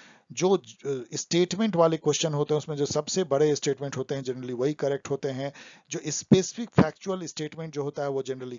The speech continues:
करेक्ट होता है, क्योंकि सेटर उसको चेंज नहीं कर पाता है।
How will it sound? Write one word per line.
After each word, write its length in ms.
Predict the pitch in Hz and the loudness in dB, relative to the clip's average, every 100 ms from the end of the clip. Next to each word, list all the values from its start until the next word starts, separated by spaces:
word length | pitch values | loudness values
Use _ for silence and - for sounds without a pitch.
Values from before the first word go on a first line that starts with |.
| - | -6
करेक्ट 300 | 139 147 - | -6 -4 -6
होता 220 | 147 131 | -6 -6
है, 120 | 131 | -6
क्योंकि 240 | 135 123 | -8 -10
सेटर 260 | 127 120 135 | -10 -8 -6
उसको 260 | 123 113 123 | -6 -8 -8
चेंज 320 | - 135 117 | -6 -8 -8
नहीं 140 | 127 | -10
कर 180 | 156 135 | -6 -4
पाता 300 | - 135 143 | -2 -2 0
है। 260 | 131 139 | 0 0